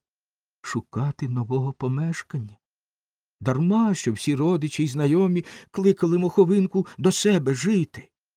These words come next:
Одубілими рожевими лапками побігла хуха по білому холодному снігу, заглядаючи під кожне дерево, під кожний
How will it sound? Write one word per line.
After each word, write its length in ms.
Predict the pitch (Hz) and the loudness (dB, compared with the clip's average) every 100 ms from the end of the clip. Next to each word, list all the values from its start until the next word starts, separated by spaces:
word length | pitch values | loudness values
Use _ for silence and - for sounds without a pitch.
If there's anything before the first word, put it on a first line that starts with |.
| _ _ _ _ _ _ _ _ - | _ _ _ _ _ _ _ _ -4
Одубілими 920 | 175 156 151 113 113 104 92 90 98 | -4 -2 -4 -2 0 0 -2 -2 0
рожевими 680 | 117 104 110 143 127 123 120 | 0 0 0 0 0 0 0
лапками 680 | 107 135 - - 123 120 - | 0 -2 -6 -8 -6 -6 -6
побігла 760 | - 104 95 180 233 185 175 175 | -4 -4 -2 -2 0 -2 -4 -6
хуха 520 | - - 160 151 147 | -8 -10 -8 -8 -12
по 180 | - 117 | -8 -8
білому 540 | 92 - 185 156 147 | -6 -4 -2 -2 -4
холодному 640 | 147 131 120 139 123 127 120 | -6 -8 -6 -6 -6 -6 -6
снігу, 640 | - 113 110 131 214 - - - - - _ - | -8 -6 -6 -2 -2 -2 -6 -20 -20 -20 _ -6
заглядаючи 840 | 147 139 135 160 165 180 175 - | -2 0 -2 -2 0 0 -2 -6
під 240 | 165 165 - | -10 -12 -10
кожне 480 | - 170 160 170 175 | -4 -4 -2 -4 -4
дерево, 540 | 113 143 107 101 98 | -4 -2 -2 -4 -4
під 220 | - 180 | -6 -8
кожний 500 | _ 190 202 170 190 | _ -2 -2 0 -2